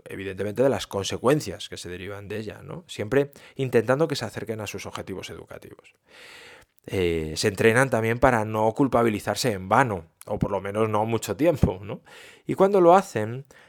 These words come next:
también darse cuenta, ¿no? Para convertirlo en una oportunidad para seguir aprendiendo,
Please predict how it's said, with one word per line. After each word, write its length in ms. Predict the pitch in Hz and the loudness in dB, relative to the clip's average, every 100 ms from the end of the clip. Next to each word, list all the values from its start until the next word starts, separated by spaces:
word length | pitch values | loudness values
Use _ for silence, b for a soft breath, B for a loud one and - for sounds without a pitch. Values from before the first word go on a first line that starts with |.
| - | -4
también 320 | 110 135 160 | -2 0 2
darse 320 | 185 220 175 | 2 2 -2
cuenta, 440 | - 101 87 - - | 0 -2 -4 -14 -12
¿no? 260 | 104 190 - | -12 -14 -6
Para 240 | 110 104 | -2 -2
convertirlo 560 | 101 107 104 - 110 135 | -2 -6 -6 -4 -2 0
en 80 | 135 | 0
una 340 | 123 131 135 | -4 -4 0
oportunidad 960 | 123 113 107 - 101 95 95 120 127 131 | 0 0 -6 -8 -8 -4 -2 0 -2 -4
para 200 | 110 104 | -8 -8
seguir 320 | - 98 101 | -10 -8 -8
aprendiendo, 600 | 120 110 87 85 - - | -6 -6 -8 -14 -16 -20